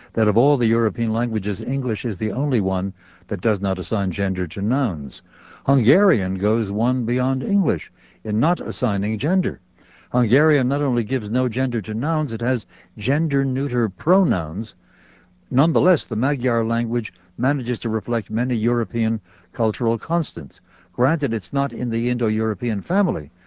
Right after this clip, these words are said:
of languages, but rather, uh, is in the small Finno-Ugaric language family. Still, Hungary is in Europe, last time I checked." Uh,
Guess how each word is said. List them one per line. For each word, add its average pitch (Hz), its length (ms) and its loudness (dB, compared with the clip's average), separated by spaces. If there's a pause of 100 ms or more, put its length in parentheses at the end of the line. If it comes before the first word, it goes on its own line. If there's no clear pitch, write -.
(140)
of 90 120 -10
languages, 95 420 -2
but 98 160 -4
rather, 110 320 2 (460)
uh, 101 140 4
is 113 300 0
in 104 200 -2
the 92 80 -4
small 123 440 0 (240)
Finno-Ugaric 127 840 4 (540)
language 104 440 2
family. 101 380 -2
Still, 160 320 0
Hungary 131 440 0 (260)
is 113 140 -2
in 110 120 0
Europe, 113 360 2
last 95 280 -4
time 117 200 -6
I 104 120 0
checked." - 340 -4 (480)
Uh, 95 300 -2